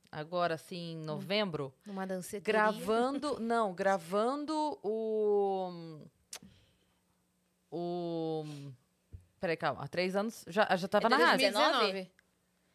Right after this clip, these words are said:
Speaker 3: Eu já, você não.
Speaker 2: Você não tava, não.
Speaker 1: Não,
Speaker 2: Você
Speaker 1: então
Speaker 2: foi dois mil e vinte, né?
Speaker 1: Ah, porque a gente vai fazer dois anos de Vênus. Então, final de dois mil e dezenove, calma que eu tenho que, ah, tá,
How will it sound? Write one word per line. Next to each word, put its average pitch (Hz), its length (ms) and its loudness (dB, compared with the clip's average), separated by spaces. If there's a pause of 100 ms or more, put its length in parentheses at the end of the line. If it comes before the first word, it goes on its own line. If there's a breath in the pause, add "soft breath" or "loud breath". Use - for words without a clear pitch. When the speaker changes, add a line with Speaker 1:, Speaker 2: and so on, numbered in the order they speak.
(120)
Speaker 3:
Eu 180 240 -2
já, 240 160 -2
você 190 260 -6
não. 233 240 -8
Speaker 2:
Você 226 140 -2
não 226 100 -6
tava, 226 220 -2
não. 285 160 -4
Speaker 1:
Não, 330 200 6
Speaker 2:
Você 269 60 0
Speaker 1:
então 269 200 0
Speaker 2:
foi 269 60 0
dois 208 160 -4
mil 226 120 -8
e - 20 -10
vinte, 202 340 -14
né? 208 140 -14 (1200 loud breath)
Speaker 1:
Ah, 247 120 2
porque 240 180 -2
a 247 40 2
gente 226 180 -2
vai 233 100 4
fazer 233 380 4
dois 262 220 6
anos 240 220 2
de 233 100 -4
Vênus. 175 680 -4 (1000 soft breath)
Então, 190 340 0
final 214 280 0
de 220 80 -6
dois 226 160 4
mil 220 100 0
e 214 40 -2
dezenove, 196 680 2
calma 185 240 -2
que 190 60 -10
eu 196 40 -10
tenho 202 140 -8
que, - 80 -16
ah, 247 140 0
tá, 247 200 2